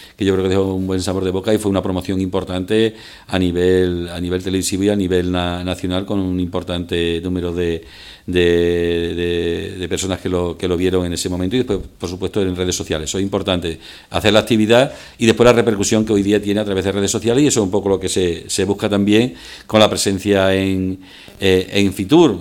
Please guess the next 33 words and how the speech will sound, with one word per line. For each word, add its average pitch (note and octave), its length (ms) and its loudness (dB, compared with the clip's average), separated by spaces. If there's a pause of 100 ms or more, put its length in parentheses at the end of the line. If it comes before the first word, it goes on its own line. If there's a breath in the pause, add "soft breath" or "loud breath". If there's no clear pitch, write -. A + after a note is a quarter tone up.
(240)
Lógicamente, G2 800 4
la F#2 320 -8
actividad F#2 400 -4
principal G2+ 360 0
es A2 60 2
la G2 80 2
presentación F2+ 520 -6
del F#2 140 -4
proyecto F2+ 580 0 (280 loud breath)
que F#2 120 -6
se, F2+ 440 0
se F2+ 120 -6
denomina G2+ 340 0
Saber, F#2+ 760 0
Saber F#2+ 280 -2
Sabor, A#2 340 2
Monasterio G2+ 420 -2
Saber G2 300 2
y F#2+ 60 -4
Sabor. A2+ 400 2 (360 loud breath)
Yo G2 100 -2
creo F#2+ 100 0
que, F#2+ 420 -2
eh, F2+ 60 -12 (260)
ya F#2+ 140 -8
se G#2 100 -4
desarrollará F#2+ 560 0
y C3+ 60 2
se A2+ 100 0
dará F#2+ 200 -4
más F#2 120 -4
información F#2+ 640 -2
en, F2+ 220 -4